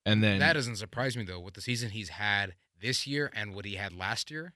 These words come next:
Speaker 1: Yeah, and listen, it's, he's an international star.
Speaker 2: Yeah, so you now, now, now, not only are you getting the votes from the U A, uh, from the U, uh, U S fans, you're getting them from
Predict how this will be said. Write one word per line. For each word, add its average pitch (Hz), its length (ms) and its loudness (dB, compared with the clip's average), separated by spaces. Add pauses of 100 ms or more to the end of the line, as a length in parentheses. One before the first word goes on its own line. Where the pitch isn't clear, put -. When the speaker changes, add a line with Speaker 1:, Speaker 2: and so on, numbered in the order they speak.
(160)
Speaker 1:
Yeah, 131 240 6
and 107 180 4
listen, 131 340 6 (1080)
it's, - 400 -2 (760)
he's 131 240 6
an 117 100 4
international 104 680 4
star. - 600 0 (760)
Speaker 2:
Yeah, 156 140 2
so 127 140 2
you 120 120 -2
now, 135 320 6 (180)
now, 160 260 6
now, 147 300 2 (300)
not 135 180 0
only 147 220 4
are 123 40 6
you 120 60 8
getting 127 220 6
the 110 80 0
votes 117 260 2
from 107 140 -2
the 95 100 -2
U 107 320 2
A, 135 140 4
uh, 135 160 -2
from 117 180 -2
the 110 180 2
U, 113 300 0
uh, 101 340 0
U 117 200 2
S 151 140 4
fans, 90 340 0
you're 123 80 -6
getting 151 220 4
them 127 100 2
from 101 280 -4